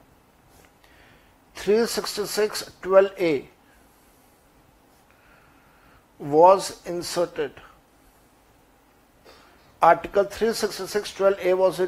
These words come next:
inserted, या फिर आप लिख सकते हैं was introduced, कुछ भी लिख देना, was inserted या was introduced।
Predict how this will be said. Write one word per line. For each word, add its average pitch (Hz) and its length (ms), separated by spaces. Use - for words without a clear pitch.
inserted, 160 600
या 165 220
फिर 175 160
आप 170 200
लिख 165 100
सकते 160 260
हैं 170 200
was 175 380
introduced, 143 600
कुछ 165 200
भी 175 60
लिख 151 180
देना, 143 260
was 170 320
inserted 170 540
या 160 120
was 151 340
introduced। 151 480